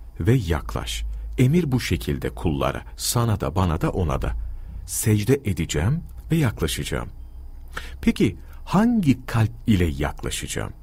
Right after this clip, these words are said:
Ne gerekiyor bunun için? Yaklaşmak için. Cenab-ı Hakk'a yaklaşmak için kalp gerekiyor. Peki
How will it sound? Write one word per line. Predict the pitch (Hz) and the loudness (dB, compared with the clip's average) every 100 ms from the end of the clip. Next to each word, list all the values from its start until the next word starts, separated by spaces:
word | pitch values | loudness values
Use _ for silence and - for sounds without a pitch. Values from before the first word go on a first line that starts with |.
| - - - - - - | -20 -18 -18 -16 -16 -2
Ne | 92 120 | 2 4
gerekiyor | 95 73 69 - 65 | 4 0 -2 0 -2
bunun | 52 64 55 | 0 -4 -4
için? | 50 - - - - - - | -6 -6 -8 -10 -14 -14 -6
Yaklaşmak | 82 95 - 92 - 87 - | 0 0 2 -2 0 -4 -4
için. | - - - - - - - - - - - - - - | -8 -8 -8 -12 -14 -16 -18 -18 -16 -14 -14 -14 -14 -10
Cenab-ı | - 85 71 85 135 113 | 0 0 2 2 2 2
Hakk'a | 82 82 - 78 | 0 -2 -4 -2
yaklaşmak | 69 78 - 87 80 - 120 - | 0 0 0 0 0 0 -4 -2
için | - 113 104 - - - - | 0 2 2 0 -12 -18 -2
kalp | - 87 - | 2 2 0
gerekiyor. | - 58 58 - 55 - - - - - - - | -2 -2 -2 -4 -4 -6 -12 -14 -14 -16 -18 -8
Peki | - 107 104 92 | -2 0 2 0